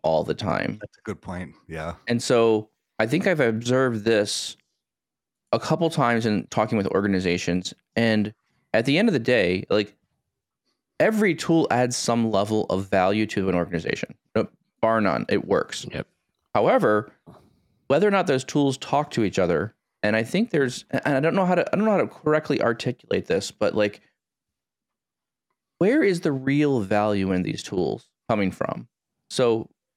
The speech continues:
Speaker 1: you may have a customer relationship management system, a C R M system that's sitting out there. That system may have a g-, good amount of value.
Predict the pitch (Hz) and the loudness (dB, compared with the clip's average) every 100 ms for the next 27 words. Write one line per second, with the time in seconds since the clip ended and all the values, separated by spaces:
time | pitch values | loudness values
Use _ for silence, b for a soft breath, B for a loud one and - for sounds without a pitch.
0 | _ - 139 147 151 143 131 117 113 - | _ -2 0 2 0 0 2 0 -2 -4
1 | 139 131 - 127 113 113 107 123 156 _ | -4 -4 -4 -2 0 0 -2 -6 _ _
2 | _ _ _ _ _ _ _ _ - 104 | _ _ _ _ _ _ _ _ -2 2
3 | 113 110 113 - 101 107 104 104 90 - | 2 0 -2 -2 0 0 0 -2 -4 -4
4 | 95 - 98 - 110 104 92 92 87 - | -4 -4 -4 -4 0 2 2 2 0 -2
5 | 92 - - - - - 98 87 80 - | -6 -4 -6 -6 -6 -4 -2 -2 -2 -2
6 | - - _ _ _ _ _ _ _ _ | -4 -6 _ _ _ _ _ _ _ _
7 | _ _ _ _ _ _ _ - 160 - | _ _ _ _ _ _ _ 0 0 2
8 | 175 165 143 131 127 131 117 110 113 - | -2 0 0 0 0 2 2 2 -2 -10
9 | _ _ _ _ _ _ - 127 127 - | _ _ _ _ _ _ -4 -2 0 0
10 | 170 160 135 110 110 107 110 98 87 | 0 2 0 0 2 2 2 2 0